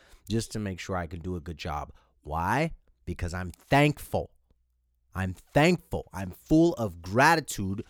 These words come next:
for the Lord Jesus Christ coming down here and dying on the cross for my sins, man.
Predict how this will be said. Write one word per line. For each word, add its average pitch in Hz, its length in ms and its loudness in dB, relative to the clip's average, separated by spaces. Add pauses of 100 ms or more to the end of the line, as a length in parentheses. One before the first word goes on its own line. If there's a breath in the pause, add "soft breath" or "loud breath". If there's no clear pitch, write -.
(140)
for 113 180 0
the 104 200 0
Lord 127 420 2
Jesus 120 400 -4
Christ 156 480 -4
coming 113 300 -4
down 147 300 4
here 113 200 -4
and 98 180 -6
dying 135 320 4
on 101 80 -4
the 95 60 -10
cross 175 380 2
for - 120 -8
my 92 200 -4
sins, 226 680 2
man. 104 320 -6